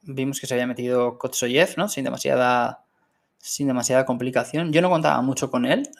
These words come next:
la verdad, hasta hace, hasta hace más bien poco, pero ya sacó un bronce en el Campeonato del Mundo. Aquí ganó todos sus combates por ippon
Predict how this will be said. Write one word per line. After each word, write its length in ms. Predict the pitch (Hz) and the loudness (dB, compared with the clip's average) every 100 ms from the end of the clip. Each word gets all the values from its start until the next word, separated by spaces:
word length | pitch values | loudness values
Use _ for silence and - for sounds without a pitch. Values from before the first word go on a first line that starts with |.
| - | -12
la 220 | 131 120 | -4 -2
verdad, 540 | 117 120 135 220 180 - | -2 0 0 -2 -8 -8
hasta 300 | 139 - 120 | -8 -2 -2
hace, 680 | - 127 120 117 113 117 - | 0 0 0 0 -4 -8 -12
hasta 200 | 131 - | -10 -8
hace 140 | - | -4
más 180 | 123 120 | -4 -4
bien 180 | 120 120 | -4 -4
poco, 280 | 135 147 190 | -2 -2 -2
pero 180 | 147 127 | 0 0
ya 220 | 123 120 _ | 0 -4 _
sacó 300 | - 123 131 | -12 -8 -4
un 80 | 127 | -2
bronce 260 | 131 127 | -2 -2
en 40 | 127 | -6
el 60 | |
Campeonato 360 | 127 123 120 120 | -6 -4 -4 -2
del 100 | 117 | -2
Mundo. 380 | 127 160 196 - _ _ - _ _ _ _ | -2 -2 -4 -8 _ _ -20 _ _ _ _
Aquí 880 | 139 - 143 143 151 147 135 127 123 | -12 -8 0 2 4 4 2 0 0
ganó 240 | 120 131 | 0 0
todos 180 | 131 131 | 0 0
sus 140 | - | -2
combates 360 | - 123 127 - | -2 -2 -2 -4
por 140 | - | -4
ippon 480 | 120 123 175 214 226 | -2 4 4 4 -4